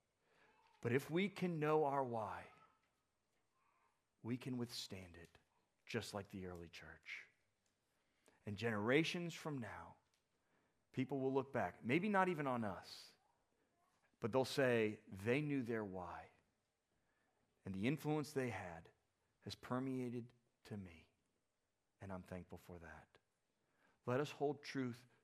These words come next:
to our why, to be loved by God, to be loved by one another, to love God, and to love others. Let me pray. Our gracious God, we thank you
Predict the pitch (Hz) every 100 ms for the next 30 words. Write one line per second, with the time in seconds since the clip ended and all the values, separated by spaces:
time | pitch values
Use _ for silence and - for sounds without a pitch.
0 | _ - 113 104 95 85 80 - - -
1 | _ _ _ _ _ _ _ 117 120 117
2 | 120 139 139 127 120 117 104 92 98 _
3 | _ _ _ _ - 127 123 127 139 117
4 | 127 120 120 107 92 85 87 - _ _
5 | _ _ 120 113 120 113 101 87 80 -
6 | _ _ _ _ _ _ _ _ _ 95
7 | 95 95 95 92 87 92 _ _ _ _
8 | _ _ _ _ 85 73 76 - - -
9 | _ _ _ 90 87 80 76 78 _ _
10 | _ _ _ _ _ _ _ _ _ _
11 | _ _ _ _ _ - - - - _
12 | _ _ - 127 156 165 151 - 156 143
13 | 139 147 160 147 147 117 110